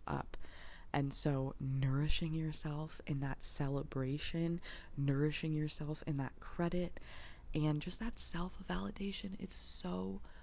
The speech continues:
fucking key. And that will be big as we move through all this energy. That's, you know, all energy has opposite sides. And so, yeah, the ego might come up,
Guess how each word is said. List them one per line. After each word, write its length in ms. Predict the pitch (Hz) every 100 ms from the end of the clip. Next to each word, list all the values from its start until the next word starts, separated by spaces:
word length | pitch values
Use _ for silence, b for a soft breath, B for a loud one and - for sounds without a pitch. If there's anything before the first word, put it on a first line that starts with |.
| B
fucking 680 | - - 180 175 185 175 175 - - -
key. 560 | - 190 175 135 - - B B B B
And 180 | 170 156
that 180 | 156 -
will 120 | 170
be 200 | 175 180 -
big 560 | 202 233 247 180 160 185 - B B B B B -
as 180 | 175 180
we 80 | 202
move 220 | 208 220
through 200 | - 214
all 160 | 214 214
this 220 | 220 -
energy. 640 | 214 247 240 - - - - B B B B B -
That's, 640 | 151 156 - - - - - -
you 140 | - 165
know, 260 | 139 139 196 208 -
all 220 | 151 165
energy 420 | - 180 156 151
has 480 | 151 143 139 139 - - -
opposite 500 | 139 131 156 165 160
sides. 640 | - 170 165 - - - -
And 180 | 147 135
so, 300 | - 139 139
yeah, 260 | 139 131 151
the 180 | 156 -
ego 240 | 139 151
might 240 | 143 135 -
come 200 | - 139
up, 300 | 143 139 160